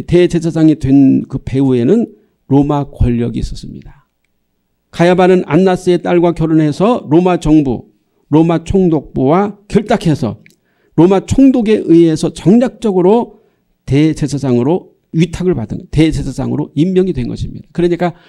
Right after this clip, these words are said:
로마 총독의 권력을 등에 업고 막무가내로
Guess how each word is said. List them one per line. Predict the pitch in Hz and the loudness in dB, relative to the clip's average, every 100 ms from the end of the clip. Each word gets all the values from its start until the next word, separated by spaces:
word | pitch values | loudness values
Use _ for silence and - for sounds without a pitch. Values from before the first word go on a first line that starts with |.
| _ | _
로마 | - 175 180 | -2 0 0
총독의 | 180 262 254 226 202 175 185 190 | -2 -2 0 0 0 2 0 -2
권력을 | - 170 175 170 165 233 - - | -2 0 2 0 2 0 0 -2
등에 | 160 170 160 | 0 0 0
업고 | 135 135 - 185 226 220 _ _ - | -2 -4 -2 0 0 -2 _ _ -6
막무가내로 | 143 180 202 185 143 110 107 | -2 2 2 2 0 -2 -8